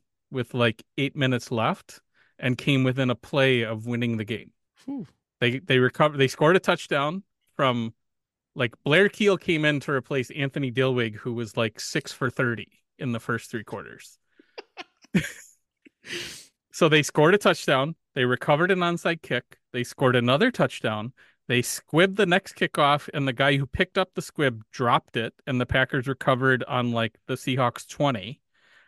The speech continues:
Speaker 1: And then on fourth and goal, they failed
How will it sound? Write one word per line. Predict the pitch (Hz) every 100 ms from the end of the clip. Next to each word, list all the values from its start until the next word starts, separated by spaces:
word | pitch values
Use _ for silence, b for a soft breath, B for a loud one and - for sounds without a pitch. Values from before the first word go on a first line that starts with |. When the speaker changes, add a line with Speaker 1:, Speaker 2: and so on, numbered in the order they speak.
| b
Speaker 1:
And | 147 135
then | 135 131
on | 127 139 123
fourth | - 147 143
and | 139 127
goal, | 127 131 123
they | 120 117
failed | - 131 131 123 117